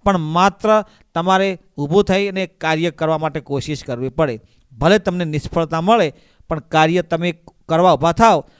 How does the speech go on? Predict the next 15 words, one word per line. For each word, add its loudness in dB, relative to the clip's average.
તો 0
તમને -4
માતાજી 0
બધા 0
જ -4
સંકેતો -6
સામેથી -2
મેળવી 0
આપે -6
છે. -20
તમારો 4
સમય -4
સારો 0
આવવા 4
લાગે, -4